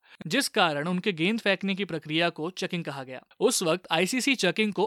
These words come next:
अमान्य मानता था, जिसके चलते रॉस एमरसन ने मुरलीधरन के बॉलिंग एक्शन पर सवाल उठाया था। ये पहला मौका नहीं था जब अंपायर रॉस एमरसन ने मुरलीधरन की गेंदबाजी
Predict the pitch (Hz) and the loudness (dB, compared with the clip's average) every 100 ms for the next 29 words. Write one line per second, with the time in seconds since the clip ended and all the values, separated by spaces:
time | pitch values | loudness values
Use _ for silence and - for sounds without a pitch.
0 | - 214 190 160 151 143 139 135 - - | 0 2 2 2 -2 -6 -8 -12 -12 -18
1 | - 220 156 233 - - 185 160 165 160 | -20 -4 0 0 0 0 -2 0 2 4
2 | 226 214 180 170 180 151 135 156 151 180 | 4 2 0 0 -2 -6 -6 -4 0 0
3 | 160 165 165 170 156 202 214 170 - 160 | 0 -2 -2 -2 0 2 2 2 0 -6
4 | 147 208 - 165 151 143 - 131 - - | -6 -6 -4 -2 -2 -4 -10 -12 -14 -20
5 | - - 254 226 196 254 269 240 240 196 | -12 -2 0 2 4 4 2 -2 -2 0
6 | 170 185 165 196 196 190 170 165 175 190 | -2 -2 -2 0 0 0 0 2 2 2
7 | 156 190 214 180 170 180 165 143 160 156 | 4 2 2 0 0 0 -2 -4 -4 -2
8 | 160 196 170 180 175 175 156 156 151 147 | 2 2 2 -2 -2 -4 -4 -2 -2 -2
9 | 170 190 | -4 -4